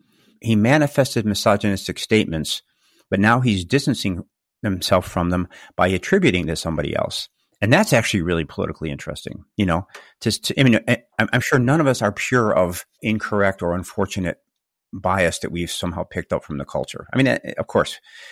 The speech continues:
well, in fiction, if those things make an appearance and you recognize it, then there's a formal way for you to distance and critique. And, and there's an aesthetic value in this, which is it then makes that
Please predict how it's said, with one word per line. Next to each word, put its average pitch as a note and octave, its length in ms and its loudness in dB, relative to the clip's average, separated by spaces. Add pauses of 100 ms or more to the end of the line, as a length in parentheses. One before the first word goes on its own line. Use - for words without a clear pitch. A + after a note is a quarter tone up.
(580)
well, A2 400 4
in G2+ 140 2
fiction, - 580 0 (340)
if - 200 -2
those A#2 280 2
things G#2 380 0
make G#2+ 200 0
an F#2+ 80 -4
appearance G#2+ 640 -4 (680)
and G#2+ 120 -2
you F#2+ 120 -2
recognize G2 640 0
it, - 200 -8
then A2+ 320 0
there's G#2+ 200 -4
a - 60 -4
formal C#3 500 0
way D2+ 200 -2
for - 180 -6
you F#2 240 -2
to F2 380 -8 (440)
distance G#2 460 -2
and - 140 -4
critique. - 580 -2 (180)
And, G#2 300 4
and G2+ 180 2
there's G2+ 180 0
an F#2+ 100 -4
aesthetic - 460 0
value F2+ 240 0
in F2 100 -4
this, F2+ 180 -8
which G2 120 -4
is G#2 120 0
it - 140 0
then A#2+ 240 0
makes B2 260 0
that - 280 -2